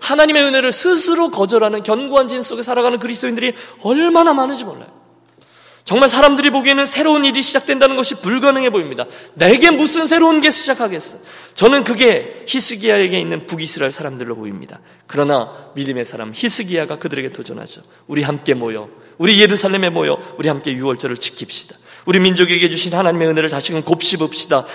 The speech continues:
그때 하나님 우리와 함께 해주시고 우리를 또 한 번 한 차원 다른 믿음의 자리로 이끌어 주실 것입니다." 그러자 하나님의 놀라운 축복이 임하여 말 그대로 하나님이 주시는 부흥이 그들에게 일어났다는 거예요. 여러분, 우리 가운데 이 부흥이 목마르지 않은 분이 어디 있겠습니까?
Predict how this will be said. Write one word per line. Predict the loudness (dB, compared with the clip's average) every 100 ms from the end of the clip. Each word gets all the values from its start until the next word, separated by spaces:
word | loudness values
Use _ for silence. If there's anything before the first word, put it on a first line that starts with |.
| -8
그때 | 0 4 4
하나님 | 6 6 6 2 -2 -8
우리와 | -2 0 0
함께 | 0 0
해주시고 | 0 -2 -8 -8 -12 -12 -2
우리를 | 2 6 4
또 | 4
한 | 2 4 6
번 | 6
한 | 4 2
차원 | 6 6
다른 | 6 6 6 2
믿음의 | -2 2 2
자리로 | 2 0 -2
이끌어 | -4 -2 0 0 -4 -4
주실 | -2 -2 -2
것입니다." | -6 -8 -12 -18 -20 _ _ _ -8
그러자 | -6 -4
하나님의 | -6 -8 -10 -8
놀라운 | -4 0 4 4
축복이 | 0 -4 -4 -4
임하여 | -4 -2 -2 -4 -14 -20 -8
말 | -4 -2
그대로 | -4 -8 -8 -10 -14 -20 -18
하나님이 | -8 -2 2 2 0 -4
주시는 | -4 -4 -2 -4
부흥이 | -6 -6 -6
그들에게 | -8 -8 -8 -6 -10 -10
일어났다는 | -8 -8 -10 -14 -18
거예요. | -18 -20 -20 _ _ -20 -20 -8 4
여러분, | 6 6 4
우리 | 2 4
가운데 | 6 6 4 0
이 | 2 -2
부흥이 | -2 -4 0 0
목마르지 | 2 4 4 6 4
않은 | 2
분이 | 0 -2
어디 | 6 6 6
있겠습니까? | 2 2 -2 -4 -10 -14 -18